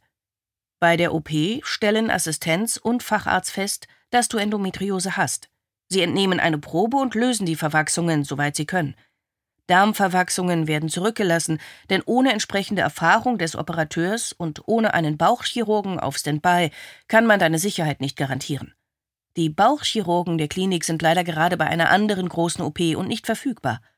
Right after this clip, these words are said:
Man beschließt also, alle sichtbaren Herde wegzubrennen, Verwachsungen zu lösen, eventuelle Schokoladenzysten abzutragen, hinterher das aus der Zyste ausgelaufene Blut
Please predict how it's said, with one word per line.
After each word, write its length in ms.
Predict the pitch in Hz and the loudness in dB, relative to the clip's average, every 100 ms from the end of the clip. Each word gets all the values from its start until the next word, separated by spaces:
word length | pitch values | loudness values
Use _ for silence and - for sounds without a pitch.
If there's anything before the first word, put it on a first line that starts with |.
| _ _ _ _ - | _ _ _ _ 0
Man 180 | 240 269 | 2 4
beschließt 460 | 254 277 277 - | 2 2 2 4
also, 400 | 202 196 190 180 - - - | 4 4 2 -2 -4 -16 2
alle 300 | 208 240 269 | 4 6 4
sichtbaren 540 | 208 202 - 170 170 | 0 0 2 2 2
Herde 340 | 160 165 175 156 | 0 0 2 0
wegzubrennen, 760 | 170 - 160 147 151 143 127 | -2 -2 -4 -2 0 0 -2
Verwachsungen 680 | - 151 190 214 233 220 214 | -2 0 2 0 0 0 0
zu 100 | - | 0
lösen, 440 | 190 208 208 240 226 - - | 2 2 2 0 -4 -12 -10
eventuelle 580 | - 180 214 208 165 165 | -2 2 2 2 2 2
Schokoladenzysten 920 | - 160 156 160 214 240 - 196 - | 0 -2 2 2 2 0 -2 -4 -4
abzutragen, 720 | - - - 170 - 165 151 143 - _ _ - | -4 -4 -4 -4 2 2 2 -4 -10 _ _ -4
hinterher 600 | 202 196 190 180 202 226 | -2 2 0 2 2 2
das 220 | 165 160 | 0 -2
aus 180 | 156 156 | -4 -6
der 160 | 127 | -6
Zyste 360 | - 214 - 170 | -2 -2 2 2
ausgelaufene 560 | 156 - 156 156 175 165 | 2 2 0 0 0 -2
Blut 540 | 151 160 226 - | -2 -2 -2 -4